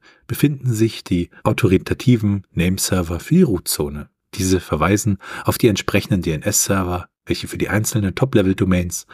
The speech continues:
wie D E, org oder net zuständig sind. Diese D-N-S-Server sind damit für die entsprechende Zone zuständig und können wiederum auf andere D-N-S-Server verweisen, welche dann zum Beispiel für eine einzelne Domain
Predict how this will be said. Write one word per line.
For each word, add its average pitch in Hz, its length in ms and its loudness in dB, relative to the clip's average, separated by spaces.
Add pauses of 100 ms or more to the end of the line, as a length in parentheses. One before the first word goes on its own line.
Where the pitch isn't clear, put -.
(340)
wie 85 100 4
D 82 100 4
E, 95 420 4 (340)
org 82 440 0 (320)
oder 123 200 4
net 82 360 -4 (160)
zuständig - 540 0
sind. - 260 -10 (360)
Diese 90 240 4
D-N-S-Server 101 880 0
sind 143 300 -8
damit 90 400 -2
für 185 100 2
die 165 100 6
entsprechende 92 640 -4
Zone 104 420 0
zuständig 113 680 0 (260)
und 92 100 -4
können 80 260 -2
wiederum 101 420 2
auf 139 260 0
andere 87 300 -2
D-N-S-Server 85 640 -4
verweisen, - 500 -2 (400)
welche - 260 2
dann 101 340 2 (100)
zum - 200 -2
Beispiel 95 640 2
für - 140 -6
eine 82 200 -2
einzelne 110 540 4
Domain 80 600 -2